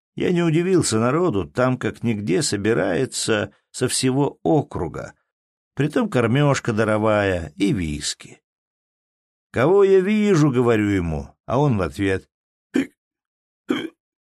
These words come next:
хык, хык». Началось это у него еще накануне с девяти вечера.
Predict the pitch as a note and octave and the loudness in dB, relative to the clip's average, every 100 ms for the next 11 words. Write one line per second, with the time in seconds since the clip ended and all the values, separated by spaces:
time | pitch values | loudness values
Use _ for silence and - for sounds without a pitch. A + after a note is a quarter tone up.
0 | _ - D4+ D4 _ _ _ - D4+ - | _ 0 0 0 _ _ _ -2 -2 -2
1 | _ _ _ _ _ _ _ _ - C3 | _ _ _ _ _ _ _ _ -6 -4
2 | A#3 C4+ C#4 A#3 G#3+ F3+ D#3+ D3+ D#3+ F3 | -2 -2 -2 -4 -2 0 0 0 0 0
3 | D3 - D#3+ D3+ C3 B2+ C3+ A3 F#3 F2 | 0 0 0 0 -2 -2 -2 -2 -4 -4
4 | D2+ G2 G#2 B2 A2+ A#2 - - - - | -6 -4 -4 -4 -4 -2 -4 -6 -10 -14